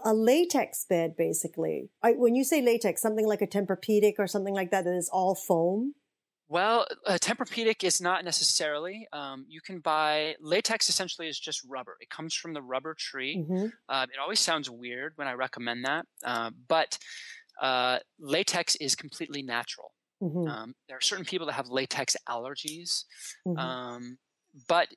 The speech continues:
Speaker 2: we find that latex beds, generally speaking, do not, um, uh, make these latex sensitive individuals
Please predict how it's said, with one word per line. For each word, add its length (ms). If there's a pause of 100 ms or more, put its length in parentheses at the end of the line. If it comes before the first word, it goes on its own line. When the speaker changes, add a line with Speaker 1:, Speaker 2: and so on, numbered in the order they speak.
(100)
Speaker 2:
we 160
find 360
that 180
latex 400
beds, 580
generally 480
speaking, 560
do 140
not, 560 (100)
um, 440 (420)
uh, 300 (260)
make 360
these 360
latex 440
sensitive 360
individuals 640